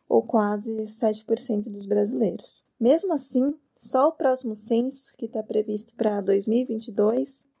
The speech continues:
vai poder dizer com segurança quais são os dados reais. Mas vem cá, seja doze ou quarenta e cinco milhões,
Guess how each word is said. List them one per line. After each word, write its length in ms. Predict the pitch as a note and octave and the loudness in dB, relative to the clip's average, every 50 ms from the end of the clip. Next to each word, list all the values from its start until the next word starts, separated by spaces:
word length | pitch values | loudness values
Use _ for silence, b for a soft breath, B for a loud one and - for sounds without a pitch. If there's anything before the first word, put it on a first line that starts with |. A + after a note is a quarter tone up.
| _ | _
vai 140 | _ A#3+ A#3+ | _ 2 2
poder 300 | A#3+ - D4+ C#4 D4+ D4+ | 4 4 4 4 4 0
dizer 320 | - D4+ D4 - C4+ C4 B3+ | 0 -2 4 6 6 6 6
com 180 | - B3+ B3 | 4 0 0
segurança 920 | B3 - - C#4+ C4 C#4 C4+ A#3+ A3+ A#3+ C4+ D4+ D4 - - - A#3 A3+ - - _ | 0 0 -2 -2 2 4 6 6 6 4 2 0 -2 -8 -8 -8 -8 -8 -8 -12 _
quais 300 | - A#3+ B3+ C#4+ D4+ - | -4 -2 -2 -2 -2 -4
são 180 | - C#4+ C4 D4 | -4 -4 -4 -4
os 140 | D4+ D4 - | -4 -8 -8
dados 680 | - C4+ G#3+ G#3+ A3 A#3+ A#3 - C#4 C4 - - - - - | -4 -4 -4 -2 -4 -6 -8 -10 -14 -18 -16 -16 -16 -14 -6
reais. 680 | - C4 C4 A#3 G3 F3+ F#3 G#3 - - - - - - _ _ _ _ _ _ _ _ _ _ _ _ _ _ _ _ _ _ _ _ _ _ _ _ _ _ _ _ | -2 0 0 0 0 -2 -6 -8 -10 -10 -10 -10 -12 -16 _ _ _ _ _ _ _ _ _ _ _ _ _ _ _ _ _ _ _ _ _ _ _ _ _ _ _ _
Mas 560 | C4 B3+ C4+ C#4+ D4 D4+ D4+ D#4 D4+ C#4+ D#4 | -8 -2 0 0 0 0 -2 -4 -6 -6 -2
vem 240 | D#4+ D#4+ F4 A#4 B4+ | 0 0 0 0 -2
cá, 420 | - F#4+ C4+ G3 F#3 G3 G#3 - _ _ | -4 -4 -2 -2 -2 -2 -6 -12 _ _
seja 600 | - - B3+ A3 B3+ B3+ C#4 C#4+ D4 D4+ D4 C#4+ | -20 -16 -4 -2 0 0 0 0 -2 -2 -2 -2
doze 580 | A#3 G#3+ G#3 A3+ A#3 - - G4 A#4 - - B4 B4+ - - | -2 -2 2 2 4 4 4 2 0 -2 -4 -6 -6 -4 -6
ou 280 | D#4+ D4+ D4 C#4+ C#4 C#4 | -2 0 2 2 2 2
quarenta 420 | - - C#4 C4+ C4+ C4+ C#4 C#4+ | 0 -4 -2 -2 -2 -4 -6 -8
e 60 | C4 | -10
cinco 360 | - - - B3+ B3+ - - B3 | -12 -10 -8 -8 -8 -4 -2 -2
milhões, 680 | B3 A3+ A3 G3 F#3 F3+ F#3 G#3 - - - - - | 0 0 0 -2 -2 -6 -10 -12 -12 -14 -18 -18 -18